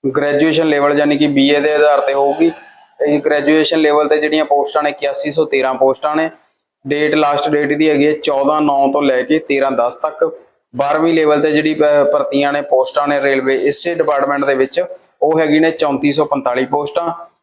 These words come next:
ਉਹਦੀ ਲਾਸਟ ਡੇਟ ਹੈਗੀ ਹੈ ਇੱਕੀ ਨੌਂ ਤੋਂ ਲੈ ਕੇ ਵੀਹ ਦਸ ਤੱਕ। ਉਹ ਇੱਕ ਹੋਰ ਉਹਦੇ ਨਾਲ ਸਰਕਾਰੀ ਨੌਕਰੀ ਆਈ ਹੋਈ ਹੈ ਸੀ ਆਈ ਐਸ ਐਫ ਦੇ ਵਿੱਚ, ਫੌਜ ਦੇ ਵਿੱਚ ਪੱਕੀ ਨੌਕਰੀ ਹੈ।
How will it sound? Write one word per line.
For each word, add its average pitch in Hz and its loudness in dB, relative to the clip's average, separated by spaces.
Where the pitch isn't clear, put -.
ਉਹਦੀ 156 0
ਲਾਸਟ 151 0
ਡੇਟ 151 0
ਹੈਗੀ 151 0
ਹੈ 160 2
ਇੱਕੀ - -2
ਨੌਂ 151 2
ਤੋਂ 147 0
ਲੈ 131 2
ਕੇ 165 0
ਵੀਹ 143 2
ਦਸ 127 -2
ਤੱਕ। 156 -4
ਉਹ 151 0
ਇੱਕ 147 -6
ਹੋਰ 147 2
ਉਹਦੇ 156 2
ਨਾਲ 151 0
ਸਰਕਾਰੀ 147 -2
ਨੌਕਰੀ 147 0
ਆਈ 139 2
ਹੋਈ 143 2
ਹੈ 151 0
ਸੀ 147 2
ਆਈ 147 0
ਐਸ 139 2
ਐਫ 143 -2
ਦੇ 143 -2
ਵਿੱਚ, 139 0
ਫੌਜ 135 0
ਦੇ 139 2
ਵਿੱਚ 139 0
ਪੱਕੀ 143 -6
ਨੌਕਰੀ 139 0
ਹੈ। 170 4